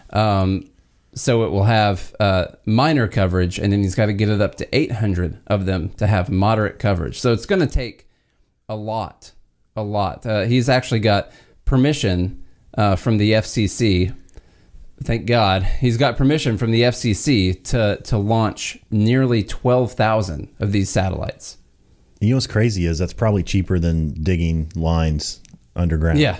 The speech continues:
Speaker 1: it's
Speaker 2: and
Speaker 1: pretty
Speaker 2: running fiber.
Speaker 1: Yeah. It, it's, it's really nuts. And it's really cool because,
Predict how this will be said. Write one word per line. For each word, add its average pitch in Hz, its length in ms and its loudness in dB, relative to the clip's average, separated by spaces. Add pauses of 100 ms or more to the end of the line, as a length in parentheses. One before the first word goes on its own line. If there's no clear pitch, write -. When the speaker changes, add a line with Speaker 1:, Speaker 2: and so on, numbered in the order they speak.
(120)
Speaker 1:
it's 131 140 -8
Speaker 2:
and - 40 0
Speaker 1:
pretty 139 140 2
Speaker 2:
running 85 240 0
fiber. 80 560 -8
Speaker 1:
Yeah. 131 280 0 (360)
It, - 340 -2 (400)
it's, 123 300 0
it's 127 180 0
really 147 420 0
nuts. 123 460 -2
And 117 320 0 (360)
it's 135 200 0
really 170 280 2
cool 156 420 0
because, 113 560 -2